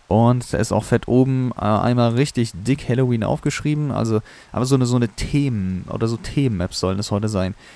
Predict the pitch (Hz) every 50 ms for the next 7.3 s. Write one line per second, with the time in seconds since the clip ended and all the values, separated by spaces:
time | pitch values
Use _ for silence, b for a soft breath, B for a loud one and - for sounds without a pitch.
0 | B B B B B B B - 107 104 104 104 104 107 110 - - - 107 101
1 | 104 104 107 104 104 98 - - - 95 92 101 104 101 104 127 131 127 - -
2 | - 127 - - 107 104 107 - - - - - B B B B B B - -
3 | 143 139 151 - 156 135 131 135 135 - 120 147 - 139 - 135 120 113 143 -
4 | - 147 135 131 127 131 117 117 117 120 120 - - 120 120 123 123 120 117 117
5 | 113 120 120 - - - - 107 110 120 127 113 104 104 107 95 104 127 135 -
6 | - - 113 113 - 120 - 117 123 123 120 - - 110 104 95 87 101 - 143
7 | 151 - - 147 151 160